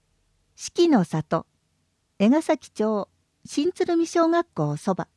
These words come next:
クエスチョン、展示されている資料はいつの時代のもの？時期により展示が変わります。A、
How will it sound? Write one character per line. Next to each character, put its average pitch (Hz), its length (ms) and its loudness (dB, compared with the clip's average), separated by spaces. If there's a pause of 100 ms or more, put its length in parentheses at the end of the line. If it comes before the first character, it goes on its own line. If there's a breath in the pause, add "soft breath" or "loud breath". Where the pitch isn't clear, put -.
(800)
ク 262 140 2
エ 381 60 2
ス - 120 -10
チ - 140 -4
ョ 160 40 -4
ン、 147 140 -6 (1000)
展 302 240 4
示 339 100 -2
さ 339 160 2
れ 330 140 2
て 302 180 -4
い 285 60 -2
る 294 100 -2
資 - 160 -4
料 269 240 2
は 165 180 0 (220)
い 269 80 0
つ - 140 -6
の 359 160 2
時 160 160 -4
代 196 180 2
の 196 140 4
も 185 120 2
の？ 208 200 0 (760)
時 254 160 -2
期 320 140 -2
に 247 140 6
よ 185 100 2
り 170 300 -6
展 233 240 6
示 277 80 0
が 262 180 4
変 202 100 -4
わ 185 100 0
り 180 120 2
ま 180 140 0
す。 - 200 -20 (1300)
A、 247 340 4